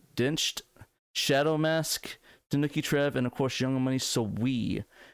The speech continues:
And if you guys like to get shouted out on the Patreon, uh, definitely, uh, definitely,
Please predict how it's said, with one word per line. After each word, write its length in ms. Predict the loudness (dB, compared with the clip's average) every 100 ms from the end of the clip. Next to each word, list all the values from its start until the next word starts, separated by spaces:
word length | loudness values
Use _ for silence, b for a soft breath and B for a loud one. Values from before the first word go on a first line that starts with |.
| -6
And 80 | -2
if 80 |
you 80 | 0
guys 140 | 0 0
like 140 | 0
to 80 | 0
get 120 | 0
shouted 380 | 2 2 2 0
out 340 | 0 0 -2 -12 -4
on 260 | 0 0 0
the 80 |
Patreon, 640 | -2 -2 -2 -2 -2 -2 -4 b b b
uh, 100 | -4
definitely, 460 | 0 0 0 0 2
uh, 340 | 2 2 0 -2 _ _ -4
definitely, 520 | -2 0 0 0 -2